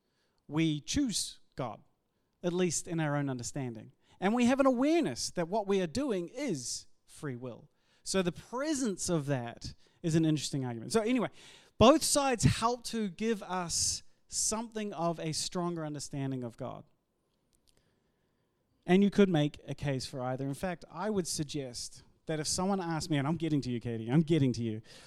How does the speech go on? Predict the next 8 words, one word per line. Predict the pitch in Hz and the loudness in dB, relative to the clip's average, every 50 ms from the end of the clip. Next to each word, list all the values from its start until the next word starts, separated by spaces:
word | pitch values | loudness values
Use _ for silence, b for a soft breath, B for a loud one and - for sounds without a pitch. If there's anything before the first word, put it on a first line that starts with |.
| B B B B B B B B B B B | B B B B B B B B B B B
If | - 202 220 - | 8 8 8 8
someone | - - 247 247 269 302 294 294 269 - - - - - - | 8 8 10 10 12 12 12 12 12 10 10 8 6 0 -4
<laughs> | - - - - 320 | -8 -10 6 8 8
was | - - - - - - | 8 8 4 -2 -6 -2
to | - 214 202 - - | 0 0 0 0 2
ask | 185 180 202 226 254 262 262 - - - - | 4 4 6 6 8 6 6 4 4 0 -4
me, | 170 160 170 175 180 175 165 151 131 113 b b b b b b b b b b b b b b _ _ _ | -2 4 6 8 10 10 10 8 6 0 b b b b b b b b b b b b b b _ _ _
"Hamish, | - 190 202 214 196 165 113 - - - - - | 2 6 6 6 6 6 2 0 -4 -8 -8 -10